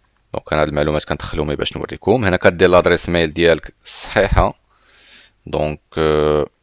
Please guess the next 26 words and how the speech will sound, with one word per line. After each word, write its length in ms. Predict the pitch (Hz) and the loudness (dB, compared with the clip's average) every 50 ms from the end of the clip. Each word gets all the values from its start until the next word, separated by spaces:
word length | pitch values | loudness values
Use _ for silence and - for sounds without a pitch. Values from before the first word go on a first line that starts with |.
| _ _ - - _ - _ _ _ | _ _ -20 -20 _ -20 _ _ _
خاصكم 420 | - - 85 - - - 82 78 | -8 -8 -8 -8 -6 -6 -4 -4
تردوا 340 | 78 76 - _ _ - 78 | -4 -4 -6 _ _ -6 -6
البال 260 | 76 76 80 78 73 | -4 -2 -2 -2 -2
في 80 | - 73 | -4 -8
هاد 60 | - - | -10 -10
المعلومات، 440 | 69 65 71 76 73 80 95 104 | -10 -8 -6 -6 0 2 2 2
دير 160 | 95 80 85 78 | 2 2 0 0
لادريس 360 | 80 78 76 76 73 - - | 0 0 -2 -4 -6 -6 -6
ميل 140 | 78 76 73 | -6 -6 -4
ديالك 180 | 73 73 73 | -6 -8 -8
الصحيحة، 400 | - - - - 82 - - 82 | -8 -12 -8 -8 -8 -2 0 0
لقاش 300 | 82 80 - - 85 - | 0 0 0 0 -2 -2
فيها 200 | - - 90 87 | 0 2 2 2
تتوصلك 500 | 82 - 82 - 78 78 - - - - | 2 2 -2 -4 -4 -8 -8 -12 -8 -6
لا 60 | 78 | -6
كونفيرماسيون. 800 | 71 - - 80 - - - - 69 65 64 - - - 95 117 - - - - - - - - _ - | -6 -6 -8 -10 -6 -6 -6 -6 -6 -8 -10 -8 -4 -2 -2 -2 -4 -8 -16 -20 -18 -18 -20 -20 _ 2
هنا 120 | 98 110 | 2 4
تيسولوك 760 | 110 - 110 101 - - 95 92 92 92 92 92 92 - - - | 4 4 2 -2 0 2 4 4 6 6 6 4 4 2 4 2
واش، 340 | 85 - - - - - | 4 4 4 2 0 2
آه، 280 | 82 76 76 78 76 76 | 2 2 2 2 2 0
كتريزيرفي 640 | 76 - 78 - 85 82 78 82 82 76 76 82 78 | 0 -2 -4 -2 -2 -4 0 0 -2 0 0 -2 0
لراسك 420 | 78 78 80 80 78 - - - | 2 2 2 2 2 2 -2 -6
ولا 100 | 80 76 | -6 -6
لشي 180 | 73 - - - | -6 -6 -8 -10
واحد 180 | - - - | -10 -12 -12
آخر. 300 | - - - - - - | -12 -6 -4 -4 -4 -4